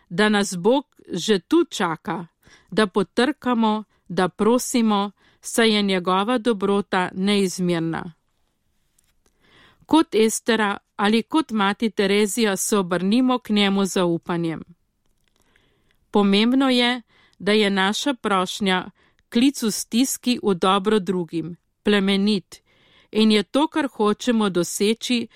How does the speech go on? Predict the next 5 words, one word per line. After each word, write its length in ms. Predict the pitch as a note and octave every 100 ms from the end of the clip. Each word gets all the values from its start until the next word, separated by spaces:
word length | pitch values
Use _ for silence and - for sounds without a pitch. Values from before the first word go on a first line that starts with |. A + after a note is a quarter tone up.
| _ -
dobro 480 | E3 F#3+ G#3 A3 G#3+
zamišljeno. 880 | G3 F#3 F3 - - D#3 C#3 - - _ _ _ _ _ _ _ _ _ _ _ _ _ _ _ _ _ _ _ _ _
Pridi, 360 | B3 D4+ A#3+ A3
Sveti 440 | - F#3+ F#3 F#3+
Duh, 420 | E3+ G3+ F#3+ -